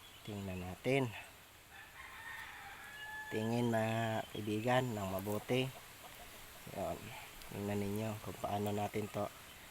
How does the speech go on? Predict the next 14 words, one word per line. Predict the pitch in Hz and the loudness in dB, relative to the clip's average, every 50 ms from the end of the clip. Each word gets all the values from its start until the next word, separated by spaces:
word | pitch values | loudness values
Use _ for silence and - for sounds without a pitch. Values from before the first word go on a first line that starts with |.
| - - 107 | -12 -6 -4
bubuksan | 107 104 107 101 98 - - - - 107 98 98 92 92 - - - | -2 -2 -2 -2 -4 -2 -2 2 4 4 4 4 2 -2 -4 -6 -4
ang | 101 101 98 | -4 -2 0
bahay | 95 98 95 98 107 101 101 | 2 2 2 4 4 2 4
nila. | 98 101 98 101 107 98 - - - - - - - - - - - - - - - - - 131 | 6 6 6 6 4 2 2 -2 -6 -12 -12 -14 -14 -14 -14 -14 -14 -14 -14 -14 -16 -10 -2 2
Yan, | 127 139 139 120 107 101 117 101 117 | 4 4 4 4 2 0 -4 -2 2
ganyan | 120 117 117 120 123 120 117 | 4 4 4 6 4 4 4
ka | - 120 117 113 110 107 107 104 - - - - - - - - - | 6 6 6 8 8 8 6 4 4 6 6 4 4 4 -10 -4 0
lagkit. | - 110 113 - - - 160 - - - - - - - - - - - - - - | 0 0 0 0 2 2 2 2 2 -2 -2 0 0 0 -2 -2 -4 -4 -2 0 2
Hmm? | 120 127 139 143 - - - - - - - - - - - 880 855 - - - - - - - - - - - - - - - - - - | 2 2 2 2 -2 -6 -8 -8 -8 -8 -8 -8 -10 -8 -8 -8 -8 -8 -8 -10 -12 -12 -12 -12 -12 -12 -12 -12 -12 -12 -14 -14 -14 -12 -8
Oh, | 143 135 131 123 117 117 - - - - | -6 -4 -4 -4 -4 -6 -8 -12 -8 0
para | - 117 113 113 117 | 2 4 4 4 4
hindi | 117 117 117 120 117 | 2 4 2 2 0
sila | - - 117 113 | 2 0 2 2
madisturbo. | 113 113 113 113 110 110 107 - - - - 113 120 110 110 110 117 107 | 4 4 4 2 2 2 -2 -2 -4 -2 -4 -2 -2 -2 -2 0 0 0